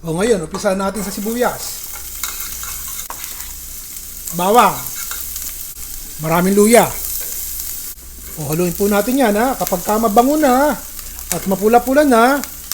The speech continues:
o, tsaka natin ilalagay yung susunod na ricado. Papaya. Kaprasong papaya lang to. Dinagdag ko na. Nakita nyo naman, isang araw nagluto ako ng papaya. O, ito kapraso. Ito yung kaputol.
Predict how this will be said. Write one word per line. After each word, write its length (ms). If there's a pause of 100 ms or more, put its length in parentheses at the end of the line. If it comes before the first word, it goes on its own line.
o, 80
tsaka 240
natin 320
ilalagay 480
yung 160
susunod 320
na 80
ricado. 560 (1400)
Papaya. 720 (1300)
Kaprasong 400
papaya 480
lang 160
to. 80 (160)
Dinagdag 400
ko 80
na. 240
Nakita 320
nyo 160
naman, 160
isang 240
araw 240
nagluto 320
ako 160
ng 80
papaya. 480
O, 80
ito 240
kapraso. 480 (640)
Ito 160
yung 320
kaputol. 640